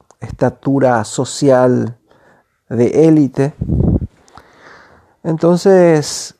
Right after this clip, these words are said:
eh, muchas veces pasamos toda la vida desviviéndonos por esas cosas que supuestamente van a llevarnos al paraíso.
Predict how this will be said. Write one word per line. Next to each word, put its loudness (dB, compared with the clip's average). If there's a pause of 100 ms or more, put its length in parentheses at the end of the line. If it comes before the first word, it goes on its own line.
(180)
eh, 2
muchas -2
veces -2
pasamos -2
toda 2
la 4
vida 2 (2500)
desviviéndonos 0 (380)
por 2
esas 0
cosas 0
que -6
supuestamente -4
van 2
a 2
llevarnos 0
al -2
paraíso. -2